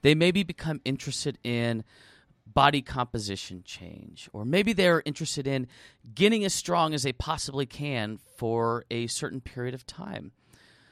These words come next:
Uh, but kind of the first thing that always comes around for people is that first pull-up or that first push-up or that first muscle-up. And they wanna have the opportunity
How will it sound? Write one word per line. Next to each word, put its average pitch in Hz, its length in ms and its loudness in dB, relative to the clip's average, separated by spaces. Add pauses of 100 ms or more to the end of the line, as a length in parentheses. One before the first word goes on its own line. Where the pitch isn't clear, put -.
(240)
Uh, - 220 -8
but 196 160 -4
kind 330 120 0
of 339 60 2
the 359 80 2
first 254 300 4
thing 233 100 2
that 202 80 2
always 190 240 4
comes 196 240 -2
around 139 220 2
for - 120 -8
people 151 380 -6
is 143 280 -2
that 151 180 -2
first - 400 -4
pull-up - 480 -4 (260)
or 117 100 -2
that 139 160 0
first - 380 -6
push-up - 560 -6 (320)
or 147 160 0
that 156 180 -2
first - 400 -4
muscle-up. 113 680 -6
And 135 120 -6
they 202 60 2
wanna 247 180 4
have 180 380 2
the 156 180 -4
opportunity 139 1080 0